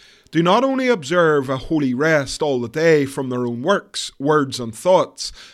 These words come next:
about their worldly employments and recreations,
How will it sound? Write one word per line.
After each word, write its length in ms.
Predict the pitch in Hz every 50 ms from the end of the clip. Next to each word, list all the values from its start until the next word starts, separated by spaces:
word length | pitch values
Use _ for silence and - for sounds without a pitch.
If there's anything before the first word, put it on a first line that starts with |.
| _
about 320 | - 127 123 151 151 139 139
their 100 | 143 131
worldly 480 | 131 127 139 175 202 202 180 160 147
employments 720 | 135 127 120 120 - - 165 170 180 175 151 127 117 - -
and 140 | 127 120 127
recreations, 960 | 127 123 - - 110 113 139 180 220 214 - 147 120 110 104 - - - -